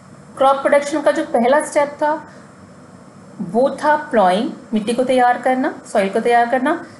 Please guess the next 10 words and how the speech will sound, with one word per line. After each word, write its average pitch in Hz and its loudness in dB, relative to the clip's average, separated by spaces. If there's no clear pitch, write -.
सेकंड 320 2
स्टेप 294 -2
था 302 4
सोइंग, 226 -2
that 208 0
means 277 -2
healthy 226 -2
seeds 226 -4
को 269 0
बोना। 190 0